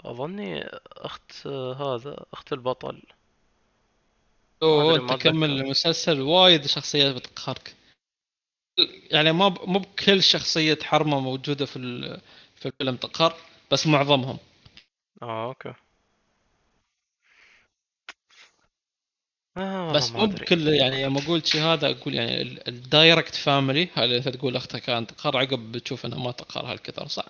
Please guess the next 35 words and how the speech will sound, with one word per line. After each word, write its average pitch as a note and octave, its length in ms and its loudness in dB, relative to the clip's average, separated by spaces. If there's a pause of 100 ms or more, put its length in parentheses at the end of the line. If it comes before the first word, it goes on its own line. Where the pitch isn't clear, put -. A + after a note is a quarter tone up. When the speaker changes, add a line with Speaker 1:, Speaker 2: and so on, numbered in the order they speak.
Speaker 2:
بعدها D#3 320 0
تقهر، - 380 -4 (580)
مو A#2+ 80 -2
بهالكثر. A2 480 -6
Speaker 1:
آه. A2+ 120 -14 (600)
Speaker 2:
عندك D3 340 4
بعد، C3 460 2
آه، B2 380 4
ال-، B2 300 -4
ال-، C3 540 -6
عمتهم C3+ 680 0
بعد B2+ 220 -4
كانت، B2 340 -4 (340)
يعني، F#3+ 320 -8 (180)
شوية D#3 420 2
تقهر، - 380 -8
مو C3 100 -4
بهالكثر. - 520 -8 (880)
بس، - 120 -2
آه، B2+ 360 0 (140)
الشخصيات D3+ 600 2
السكندري، C3+ 880 2
يعني، B2 280 -4
عندك B2+ 320 -6
أنت D3 120 -12
ترى - 200 -8
المسلسل C#3 640 -6
حوالين، D3+ 580 0
آه، D3+ 340 -4
عائلة D#3 300 4
شلبي، C3+ 360 4
صح؟ - 280 -4
آه، B2+ 300 -2
هذيل C#3 200 2
ال-، A#2+ 120 -2